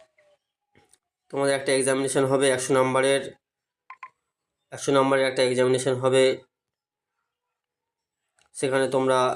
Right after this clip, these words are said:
নব্বই মিনিট সময় পাবে। বন্ধুরা, এই ডিটেলস তোমাদের দেওয়া আছে। দেখে নাও, এই যে ফ্রি রিফান্ডেবলের যেটা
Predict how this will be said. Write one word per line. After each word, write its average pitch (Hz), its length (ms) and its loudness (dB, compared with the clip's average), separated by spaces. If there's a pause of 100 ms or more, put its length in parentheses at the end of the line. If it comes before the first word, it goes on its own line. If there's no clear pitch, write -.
(180)
নব্বই 127 300 4
মিনিট 123 280 2
সময় 123 340 0
পাবে। 110 200 -2 (1600)
বন্ধুরা, 131 340 0
এই 135 160 0
ডিটেলস 135 380 -2
তোমাদের 127 340 0
দেওয়া 120 280 4
আছে। 131 220 0 (1120)
দেখে 143 160 0
নাও, 143 160 2
এই 143 160 2
যে 147 80 4
ফ্রি 151 280 -2 (100)
রিফান্ডেবলের 139 680 0
যেটা 131 200 0